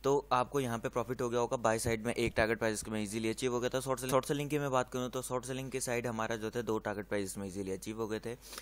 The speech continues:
तो टोटल इसमें फिफ्टीन to ट्वेंटी फ़ाइव पॉइंट्स आपको इसमें भी मिल गए थे। अगला स्टॉक मैंने आपको दिया था Telegram चैनल पे, डिस्क्रिप्शन में लिंक मिल जाएगा, Telegram चैनल में ज्वाइन जरूर हो जाएगा क्योंकि मॉर्निंग में दो कॉल्स मैं वहीं प्रोवाइड करता हूँ। मैट्रिमोनी में आपको बाय साइड के तीनों टारगेट प्राइस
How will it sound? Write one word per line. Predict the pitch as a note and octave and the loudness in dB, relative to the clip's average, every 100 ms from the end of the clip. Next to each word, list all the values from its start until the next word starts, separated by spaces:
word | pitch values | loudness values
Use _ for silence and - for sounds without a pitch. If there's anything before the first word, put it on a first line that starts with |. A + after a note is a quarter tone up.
| - | 0
तो | C3 | 0
टोटल | C3+ C3 C#3+ | 2 0 2
इसमें | C3+ B2 C#3 | 0 -2 -4
फिफ्टीन | C#3+ C3 - - B2+ C3+ | -4 -6 -6 -6 -4 -4
to | C#3+ C#3 | -4 -2
ट्वेंटी | B2+ A#2 B2 | -2 -2 -2
फ़ाइव | A2+ A2+ | -2 -2
पॉइंट्स | A2 A2 | -4 -4
आपको | G#2+ - A2 | -6 -4 -6
इसमें | G#2 A2 | -4 -6
भी | G#2 | -4
मिल | A2 G#2+ | -4 -4
गए | A2+ A2+ | -4 -4
थे। | A2+ A#2+ - - - - - | -4 -6 -8 -18 -16 -12 -6
अगला | B2 D#3+ | 0 0
स्टॉक | D#3 D3+ | 2 -2
मैंने | D3+ D3 | -2 -2
आपको | C3+ C#3+ | 0 -2
दिया | C3 B2+ | 2 2
था | A#2+ C3 | 2 -2
Telegram | C#3 A2+ G#2+ A2+ | 0 0 2 0
चैनल | G#2+ A2 | 0 -2
पे, | A2 B2 | -2 -2
डिस्क्रिप्शन | A#2 - A2+ A#2+ | -2 -4 -4 -4
में | A#2+ | -2
लिंक | A#2+ A#2+ | -2 -2
मिल | A#2 | -2
जाएगा, | A2 A2+ | 0 0
Telegram | A#2+ G#2+ G#2 G#2 G2+ | 0 -2 -2 -4 -4
चैनल | G2+ | -4
में | G2+ | -2
ज्वाइन | F#2+ G2+ | 0 0
जरूर | A2 G#2+ | 0 -2
हो | |
जाएगा | G#2 G#2+ A2+ | -2 -2 -2
क्योंकि | A2 G#2 | -2 0
मॉर्निंग | G2+ G2+ G#2+ | 2 2 0
में | G2 | 0
दो | G2 | 0
कॉल्स | G2+ F#2+ | 0 -2
मैं | |
वहीं | F#2+ G#2 | -2 -2
प्रोवाइड | A2+ G#2+ | 0 -2
करता | - G#2+ A2+ | -2 -4 -2
हूँ। | B2+ - - - - - - | -4 -8 -20 -20 -20 -18 -4
मैट्रिमोनी | A2+ A#2+ D3+ C#3+ C3+ C3+ | 2 2 2 -2 -2 -4
में | C#3 | -2
आपको | C3 - C3+ | -2 0 2
बाय | A#2 A2 | 4 2
साइड | - A2+ G#2+ | 2 -2 -2
के | |
तीनों | B2 A#2 B2 | -4 -2 -2
टारगेट | A#2 A2 A2+ | -2 -2 -2
प्राइस | A#2 A#2 | -2 -4